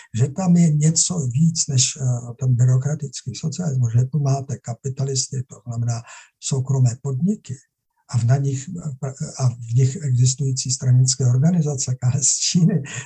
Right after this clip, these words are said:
tak to samozřejmě je socialismus specifického typu. To, nic takového tu nikdy nebylo, tak musíme se naučit, eh, eh, šetřit s velkými slovy. Eh, proč by měl být ten, eh, sta-,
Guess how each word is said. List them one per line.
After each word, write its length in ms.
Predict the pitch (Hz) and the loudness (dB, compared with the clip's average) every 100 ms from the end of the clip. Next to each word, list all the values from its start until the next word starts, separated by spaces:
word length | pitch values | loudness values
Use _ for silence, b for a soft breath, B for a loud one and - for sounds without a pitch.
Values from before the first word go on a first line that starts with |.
| - | 0
tak 160 | 127 - - | 0 0 -2
to 180 | 135 127 | 0 0
samozřejmě 640 | - 135 143 147 147 156 | 0 -2 -2 -2 2 2
je 760 | 147 143 143 143 139 139 131 131 | 2 -2 -4 -4 -4 0 0 0
socialismus 680 | - 135 - 143 135 143 131 B B B | -4 -6 -4 0 0 0 -2 B B B
specifického 800 | - 156 131 170 151 127 - 143 | -6 -2 0 2 4 2 0 -4
typu. 280 | 131 127 - 131 | -2 -6 -6 -8
To, 120 | 165 - | -8 -2
nic 160 | 226 - | -4 -2
takového 360 | 240 247 226 | -8 -4 -4
tu 120 | 226 | -2
nikdy 360 | 208 202 185 196 | 0 0 0 0
nebylo, 440 | 196 214 220 156 120 - | 0 0 -2 -2 -4 -8
tak 140 | 127 - B B B | -10 -12 B B B
musíme 320 | 151 131 170 165 | -4 0 4 4
se 160 | 165 | 2
naučit, 480 | 151 143 151 - 160 - | 0 -2 -4 -2 -4 -4
eh, 20 | 165 | -4
eh, 1000 | 135 131 131 135 135 _ 156 135 127 123 | 0 2 2 0 -6 _ -10 -4 -4 -2
šetřit 500 | - 143 - 160 127 | -2 -2 -2 -2 -4
s 140 | - | -4
velkými 540 | 131 139 - 156 151 127 | -4 -2 -2 0 0 0
slovy. 440 | - 151 143 151 | -4 -4 0 0
Eh, 880 | 165 - - _ _ 156 139 160 156 151 - | 0 -4 -20 _ _ -8 -2 2 2 -2 0
proč 160 | 165 - | 0 2
by 160 | 190 | 4
měl 260 | 170 147 135 | 4 4 2
být 260 | 135 131 - | 2 0 -6
ten, 240 | 156 143 135 | -8 -6 -6
eh, 240 | 135 127 | -4 -4
sta-, 260 | - - | -6 -8